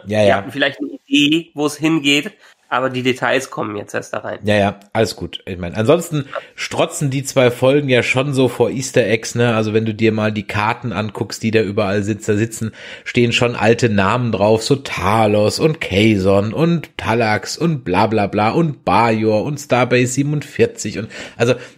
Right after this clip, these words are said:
Speaker 1: da hauen sie wieder schon eine ganze Menge drauf und, äh, äh, das ist ja auch alles ganz nett. Ich habe übrigens letztens was gelesen, das wusste ich gar nicht, so ein kleines Fun-Fact, die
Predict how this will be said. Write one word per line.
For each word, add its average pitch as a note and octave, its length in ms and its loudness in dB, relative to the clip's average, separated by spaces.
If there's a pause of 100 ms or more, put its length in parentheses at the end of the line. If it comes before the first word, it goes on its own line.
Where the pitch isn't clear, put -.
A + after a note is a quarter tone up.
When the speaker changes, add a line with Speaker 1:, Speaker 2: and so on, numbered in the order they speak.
Speaker 1:
da B2+ 360 0
hauen D3+ 260 4
sie C#3+ 140 4
wieder C3+ 280 4 (300)
schon C3+ 380 -2
eine B2 200 -4
ganze B2+ 360 -2
Menge B2 400 0
drauf C3+ 640 2
und, A#2+ 340 -2
äh, A2 760 0
äh, G2+ 40 -10 (340)
das A#2 160 0
ist B2 140 -4
ja A#2 100 4
auch A2+ 140 -2
alles A#2 260 0
ganz A2+ 180 0
nett. D#3+ 120 2
Ich B2+ 100 -2
habe D3 140 2
übrigens C#3 220 0
letztens D3 280 -2
was C3+ 160 -2
gelesen, B2+ 380 0
das A2 200 -2
wusste F#3+ 280 -2
ich - 160 -4
gar F#2 260 0
nicht, D3+ 200 -2 (320)
so A#2 100 -2
ein A2 100 -4
kleines C3 400 0
Fun-Fact, A#2 720 -2 (300)
die B2 760 -2